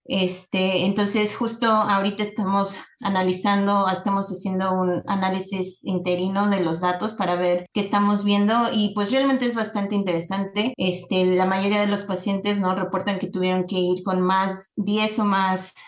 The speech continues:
médicos para encontrar un, un diagnóstico diagnóstico clínico. Este, la mayoría de los pacientes no tienen un diagnóstico, eh, genético. Eh, obviamente reportan que, bueno, los gastos, ¿no? asociados a sus condiciones, pues, generalmente son altos. Entonces,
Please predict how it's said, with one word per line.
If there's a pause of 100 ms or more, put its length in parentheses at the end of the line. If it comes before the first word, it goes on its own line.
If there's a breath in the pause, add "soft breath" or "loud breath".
(140 loud breath)
médicos
para
encontrar
un,
un
diagnóstico (120)
diagnóstico
clínico.
Este,
la
mayoría
de
los
pacientes
no
tienen
un
diagnóstico,
eh,
genético.
Eh,
obviamente
reportan
que,
bueno,
los
gastos,
¿no?
asociados
a
sus
condiciones,
pues,
generalmente
son
altos.
Entonces,